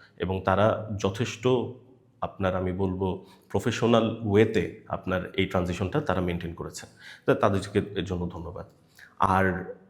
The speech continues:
আপনি যদি বলেন যে বর্তমানের যে অবস্থানটা, বর্তমান যে অভ্যন্তরীণ যে একটা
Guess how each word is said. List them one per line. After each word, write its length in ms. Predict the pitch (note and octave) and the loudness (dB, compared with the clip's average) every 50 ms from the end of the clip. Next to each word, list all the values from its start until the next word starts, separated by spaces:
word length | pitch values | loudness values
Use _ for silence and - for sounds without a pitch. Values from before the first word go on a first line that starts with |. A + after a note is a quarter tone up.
| _ - | _ -4
আপনি 760 | G2 G2 - - - B2 B2+ C3 C#3 D3 D3 D3 C#3+ - - C3+ | -4 -4 -4 -6 -6 -4 0 2 2 4 4 4 2 0 -2 -2
যদি 240 | A#2 C3 C3 B2+ C#3 | -2 0 0 2 2
বলেন 380 | C3 B2 A#2+ A#2+ B2+ C3+ C3+ - | 4 4 4 4 4 4 2 2
যে 220 | - B2+ A2 G2 F2 | 0 0 0 2 4
বর্তমানের 680 | G2+ G2+ G2+ - - C#3 C#3 D3 D3 D3+ D3 C#3 C#3+ | 4 4 4 4 2 4 6 6 6 6 4 2 2
যে 280 | - A2 G#2+ F2+ - - | 2 4 4 4 2 2
অবস্থানটা, 540 | - F2+ F#2+ G2 - - G2 F#2 F#2 G#2+ B2 | 0 0 0 0 -2 -2 -4 -2 0 -2 -2
বর্তমান 480 | C#3 A2 F#2+ F#2 - - A2 A2 A2+ A2+ | 0 0 -2 -2 -2 0 0 0 2 0
যে 100 | A2+ G#2+ | 0 0
অভ্যন্তরীণ 720 | - G#2 G2+ G#2 - B2 A#2+ A#2+ A#2+ B2+ B2+ C3 C3 B2 | 0 -2 -2 -2 -2 -2 -2 -2 0 0 0 0 0 0
যে 140 | - B2+ A#2+ | 0 2 2
একটা 300 | F#2 G2+ G2 - - | 2 0 0 -2 -2